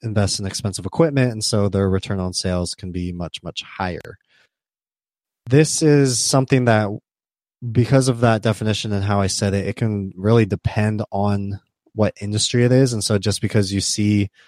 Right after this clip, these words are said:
a business that has a higher return on sales than another business, it doesn't necessarily mean that's better. But, um,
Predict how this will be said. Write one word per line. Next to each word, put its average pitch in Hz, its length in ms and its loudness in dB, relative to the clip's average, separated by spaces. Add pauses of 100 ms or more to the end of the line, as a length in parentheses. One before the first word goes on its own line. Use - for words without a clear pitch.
(340)
a - 60 -6
business 117 520 2
that 95 200 0
has 101 240 0
a 98 80 -2
higher 98 300 2
return 95 280 0
on 92 120 -4
sales 101 480 4
than 92 180 -2
another 98 280 2
business, 95 440 0
it 87 80 -6
doesn't 92 260 -2
necessarily 87 460 -4
mean 90 160 -4
that's 85 200 -8 (280)
better. 120 400 4 (1080)
But, 131 440 4
um, 107 500 2